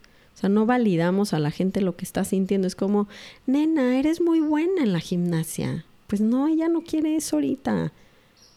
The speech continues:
O sea, en su cabeza esto es muy real y de, y de hecho tiene muchos ejemplos de cómo comprobar que no es buena. Entonces yo decirle en el coche,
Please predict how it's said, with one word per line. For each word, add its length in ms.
O 40
sea, 120
en 40
su 140
cabeza 420
esto 160
es 100
muy 200
real 520
y 140
de, 300
y 180
de 120
hecho 200
tiene 280
muchos 420
ejemplos 400
de 100
cómo 260
comprobar 520
que 100
no 120
es 100
buena. 420
Entonces 260
yo 140
decirle 420
en 100
el 140
coche, 380